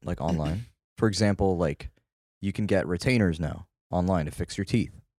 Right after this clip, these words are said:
Speaker 1: right?
Speaker 2: Which, by the way, I know some people that have done that, and it's worked phenomenally well.
Speaker 1: Yeah,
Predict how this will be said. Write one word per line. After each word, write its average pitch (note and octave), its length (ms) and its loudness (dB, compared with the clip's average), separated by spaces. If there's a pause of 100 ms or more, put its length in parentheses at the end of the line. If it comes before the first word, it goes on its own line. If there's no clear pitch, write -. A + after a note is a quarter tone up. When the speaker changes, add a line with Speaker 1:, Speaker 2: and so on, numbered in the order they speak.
(120)
Speaker 1:
right? E2+ 260 0 (120)
Speaker 2:
Which, B2+ 140 0
by D3+ 140 6
the A#2+ 80 2
way, A2 160 4
I G#2+ 140 2
know C3 140 4
some A2+ 220 -2
people A#2 280 0
that G2+ 100 4
have F#2 120 -4
done F#2+ 240 0
that, A#2 260 -2
and G#2 100 0
it's - 140 -4
worked G#2 240 -2
phenomenally F#2 720 0
well. - 360 -6 (120)
Speaker 1:
Yeah, C2+ 240 0